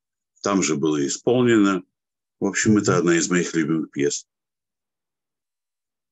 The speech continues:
Speaker 2: Замечательно. Так, м,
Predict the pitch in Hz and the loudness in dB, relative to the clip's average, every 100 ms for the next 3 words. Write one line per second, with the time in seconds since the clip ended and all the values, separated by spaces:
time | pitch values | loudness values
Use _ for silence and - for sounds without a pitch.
0 | _ _ _ _ - 104 104 120 131 - | _ _ _ _ -4 0 2 2 2 0
1 | 90 - 120 131 - - - - - _ | -2 -2 -10 -10 -12 -20 -20 -20 -20 _
2 | _ _ _ - 127 - - - 117 113 | _ _ _ -2 -2 -2 -8 -2 2 4
3 | 113 113 117 - | 4 4 2 0